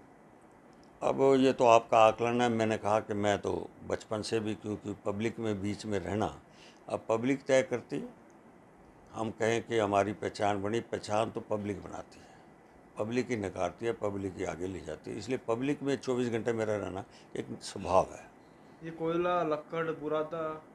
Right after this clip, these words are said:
Speaker 2: क्या अभी भी जहन में आती हैं कभी?
Speaker 1: बिल्कुल आती हैं। परिवार में जब बैठते हैं, पिछली बातें आती हैं, बच्चों के सामने जिक्र करते हैं, क्योंकि वर्तमान में बच्चों को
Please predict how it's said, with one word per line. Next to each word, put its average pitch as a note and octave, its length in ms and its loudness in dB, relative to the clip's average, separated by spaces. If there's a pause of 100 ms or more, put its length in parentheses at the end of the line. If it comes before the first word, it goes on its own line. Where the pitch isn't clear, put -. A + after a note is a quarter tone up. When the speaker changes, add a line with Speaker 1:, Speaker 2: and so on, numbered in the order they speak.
Speaker 2:
क्या D#3 120 -2
अभी D#3+ 200 -2
भी E3+ 140 -6
जहन D3 260 -4
में D#3+ 200 -4
आती D3+ 260 -4
हैं F3+ 80 -10
कभी? D3+ 200 -8
Speaker 1:
बिल्कुल C#3 520 0
आती B2+ 240 2
हैं। C#3+ 180 -2
परिवार A2+ 380 6
में G#2+ 140 -2
जब G#2 180 2
बैठते G2 340 0
हैं, G2+ 360 0
पिछली G#2 340 -6
बातें F#2 400 -2
आती F2+ 220 -4
हैं, F#2 120 -4
बच्चों G2 260 -6
के F#2+ 120 -4
सामने G2 360 -2
जिक्र G2 300 -4
करते F#2+ 300 -8
हैं, F2+ 220 -8 (420)
क्योंकि G#2 240 -6
वर्तमान G#2+ 500 2
में G#2 220 0
बच्चों G2+ 300 -4
को F#2+ 320 0